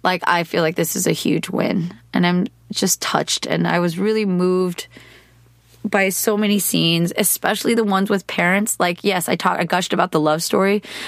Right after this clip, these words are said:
but there's so much about family in this that is so true. And, like, this is about a Chinese family, you know? I'm Korean, very Korean. <laughs> But there's a lot of universal elements that made me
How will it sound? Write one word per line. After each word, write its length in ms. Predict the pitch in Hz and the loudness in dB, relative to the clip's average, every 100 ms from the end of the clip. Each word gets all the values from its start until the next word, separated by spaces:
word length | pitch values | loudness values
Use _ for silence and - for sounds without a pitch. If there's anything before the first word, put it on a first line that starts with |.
| - | -4
but 100 | 185 | 0
there's 180 | 202 175 | 0 0
so 200 | - 214 | 0 0
much 200 | 254 247 | 0 0
about 200 | 175 - | -2 -2
family 480 | - 147 175 202 208 | 0 0 2 2 2
in 120 | 220 | 2
this 300 | 226 233 - | 2 0 0
that 420 | 185 160 156 - - - - - _ _ | 2 2 2 -2 -14 -20 -20 -20 _ _
is 160 | 185 170 | -2 0
so 280 | - 190 | 2 2
true. 540 | 214 - 190 190 220 247 | 0 0 2 2 0 -2
And, 240 | 175 170 160 | -2 -2 0
like, 160 | 220 | 0
this 140 | 254 339 | 0 0
is 60 | |
about 180 | - 254 | 0 -2
a 60 | 170 | 0
Chinese 440 | - 180 180 175 | 0 2 2 2
family, 320 | 165 151 151 | 0 0 0
you 60 | 160 | 2
know? 240 | 180 - - - | 0 0 -4 -2
I'm 200 | 247 254 | 0 -2
Korean, 540 | - 175 160 143 160 - - | -2 0 2 0 -2 -6 -6
very 320 | 202 208 170 | -2 0 -2
Korean. 500 | - 165 156 190 175 - - | 0 0 2 0 -2 -6 -12
<laughs> 240 | - - - | -12 -12 -2
But 140 | 190 | 0
there's 200 | 214 233 | 2 0
a 40 | 240 | 2
lot 300 | 226 226 226 | 2 2 2
of 100 | 208 | 2
universal 540 | 214 196 180 175 175 | 4 4 2 2 2
elements 480 | 127 170 170 160 - | 2 2 2 0 0
that 180 | 165 165 | 0 2
made 200 | 170 180 | 2 2
me 220 | 185 | 2